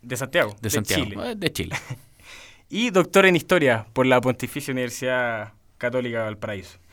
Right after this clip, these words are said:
Speaker 1: Yo sé que a la puc no le gusta mucho esto de Santiago, pero sale un poco lo regionalista, ¿no?
Speaker 2: O sea, en términos prácticos, al final del día ambas son instituciones que tienen un determinado estatus que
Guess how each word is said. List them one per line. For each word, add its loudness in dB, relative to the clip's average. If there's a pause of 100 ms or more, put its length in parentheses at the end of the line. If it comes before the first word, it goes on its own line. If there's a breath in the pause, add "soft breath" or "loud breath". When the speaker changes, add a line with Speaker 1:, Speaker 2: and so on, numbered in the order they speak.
(140 soft breath)
Speaker 1:
Yo -4
sé -4
que -8 (460 soft breath)
a -2
la 0
puc -4
no 0
le -2
gusta -4
mucho -4
esto -6
de -4
Santiago, -4 (760 soft breath)
pero 0
sale -2
un -6
poco -4
lo 0
regionalista, -8
¿no? -14 (840 loud breath)
Speaker 2:
O -6
sea, -4
en -4
términos 0
prácticos, -2
al -2
final -4
del -6
día 0
ambas -4
son -6
instituciones -6
que -4
tienen -6
un -4
determinado -4
estatus -6
que -6